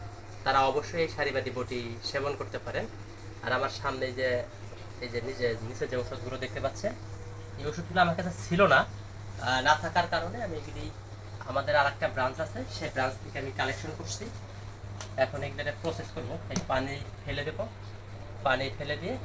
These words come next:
এই বোতলগুলো এর ভিতরে ভরে এবারে কস্টিপ দিয়ে, আহ, ধীরে ধীরে ঘোরাবো। কস্টিপ দিয়ে এটাকে ঘুরিয়ে তারপরে পার্সেলটা পাঠাবো। আর এটা আমি আমার নিজের জন্য আনছি, এটাও আমার কাছে ছিল না, অনেক ওষুধই প্রায় শেষ।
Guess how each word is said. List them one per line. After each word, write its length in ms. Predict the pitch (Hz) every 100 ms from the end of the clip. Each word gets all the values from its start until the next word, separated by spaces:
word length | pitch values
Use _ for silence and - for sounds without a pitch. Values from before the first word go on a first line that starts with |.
| - -
এই 80 | 123
বোতলগুলো 460 | 131 139 120 127
এর 100 | 127
ভিতরে 300 | 127 - 139 107 127
ভরে 220 | 135 107 - - - - -
এবারে 200 | - 127 -
কস্টিপ 340 | 135 - 147 -
দিয়ে, 220 | 139 135
আহ, 120 | 131 - - - - - - - - 113 107 104 - - - - - 107 -
ধীরে 140 | 147
ধীরে 160 | 113 104
ঘোরাবো। 480 | - 98 - - - -
কস্টিপ 300 | 127 - 139
দিয়ে 120 | 131
এটাকে 340 | 131 127 127 117 -
ঘুরিয়ে 320 | 135 139 156 - - - - - - - -
তারপরে 240 | 110 101 -
পার্সেলটা 460 | 127 - 123 120
পাঠাবো। 360 | - - 113 107 - - - - - - - - - -
আর 280 | 120 117 117 - - - - -
এটা 180 | 135 160
আমি 140 | 156
আমার 180 | 160 165
নিজের 280 | 170 185 170
জন্য 220 | 165 147
আনছি, 340 | 120 - - 104 - - - -
এটাও 200 | - 156
আমার 140 | 147 147
কাছে 260 | - 113 -
ছিল 140 | 143
না, 80 | 143
অনেক 280 | 180 165 127
ওষুধই 260 | 127 - 131
প্রায় 160 | - 113
শেষ। 240 | - 160